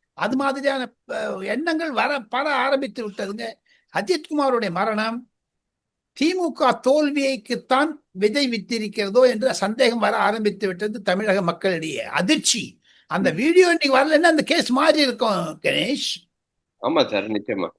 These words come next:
Speaker 1: அந்த புருஷன் உள்ளே இருந்து உட்கார்ந்து அந்த பையன் வீடியோ எடுத்தானே,
Speaker 2: ம்.
Speaker 1: அவனுக்கு சல்யூட் அடிக்கணும். அவனை போய் நீங்க அடிச்சிருவாங்க, கொன்னுடுவாங்க பார்த்துட்டு. அவன் அடுத்து கொலை பண்ணுவாங்க.
Speaker 2: ம்.
Speaker 1: விஷயம் வரக்கூடாது வெளில. தமிழகத்தில் எதுவா இருந்தாலும் சரி, ஒரு கொலை,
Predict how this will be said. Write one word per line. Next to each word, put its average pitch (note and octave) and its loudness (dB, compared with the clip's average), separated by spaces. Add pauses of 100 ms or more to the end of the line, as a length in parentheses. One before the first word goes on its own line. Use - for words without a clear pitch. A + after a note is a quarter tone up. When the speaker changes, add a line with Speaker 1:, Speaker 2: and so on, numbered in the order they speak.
(100)
Speaker 1:
அந்த F3+ -8
புருஷன் D#4+ -2
உள்ளே D4 0
இருந்து D#4+ 4
உட்கார்ந்து D4+ 2
அந்த C4+ 4
பையன் C#4 0
வீடியோ D4 2
எடுத்தானே, A#3+ -2 (280)
Speaker 2:
ம். A2+ -14 (100)
Speaker 1:
அவனுக்கு C#4 2
சல்யூட் D#4+ 4
அடிக்கணும். G3 0
அவனை D4+ 0
போய் F4 0
நீங்க D#4+ 2
அடிச்சிருவாங்க, B3+ -2
கொன்னுடுவாங்க D4+ 2
பார்த்துட்டு. G3 -2
அவன் C#4 4
அடுத்து D4 0
கொலை C#4 0
பண்ணுவாங்க. F#3 -6 (1300)
Speaker 2:
ம். A#3+ -4
Speaker 1:
விஷயம் D#4 4
வரக்கூடாது C4+ 4
வெளில. G#3+ 0
தமிழகத்தில் C4+ 4
எதுவா G#3+ 4
இருந்தாலும் C#4 4
சரி, D#4 2
ஒரு B3 6
கொலை, A#3 4